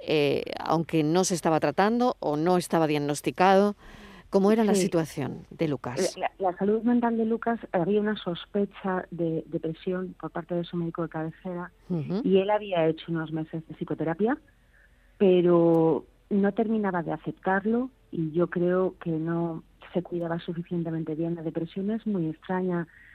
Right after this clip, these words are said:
Speaker 2: porque una persona
Speaker 1: Mm.
Speaker 2: deprimida puede estar feliz y hacer bromas y ser un buen amigo y un buen compañero de trabajo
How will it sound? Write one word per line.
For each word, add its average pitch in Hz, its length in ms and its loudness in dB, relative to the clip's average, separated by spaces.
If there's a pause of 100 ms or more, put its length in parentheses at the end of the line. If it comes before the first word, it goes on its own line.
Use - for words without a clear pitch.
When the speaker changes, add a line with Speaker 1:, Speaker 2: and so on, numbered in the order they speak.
(280)
Speaker 2:
porque 170 260 -2
una 180 120 2
persona 175 300 -2
Speaker 1:
Mm. 170 40 0
Speaker 2:
deprimida 165 440 -4
puede 165 180 -4
estar 156 280 -8
feliz 214 360 -2
y 196 60 0
hacer 165 240 -4
bromas 170 500 -2
y 165 60 -14
ser 165 340 -4 (340)
un 160 120 2
buen 165 140 4
amigo 156 360 4
y 151 80 0
un 156 120 2
buen 156 180 0
compañero 156 400 -2
de 160 80 -2
trabajo 165 540 0